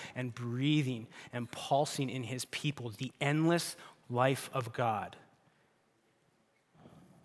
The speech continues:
For those who know and follow Jesus, faith gets us Jesus and this life.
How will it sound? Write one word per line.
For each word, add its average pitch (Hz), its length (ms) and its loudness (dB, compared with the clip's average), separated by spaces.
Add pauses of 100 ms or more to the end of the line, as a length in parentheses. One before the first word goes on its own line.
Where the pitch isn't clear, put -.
(800)
For - 160 2
those 143 440 6
who - 200 -2
know 127 240 2
and 131 100 0
follow 117 340 -2
Jesus, 127 440 0
faith 139 420 0
gets 135 260 -2
us 139 200 2
Jesus 127 540 0
and 135 260 0
this 127 260 -2
life. - 480 -6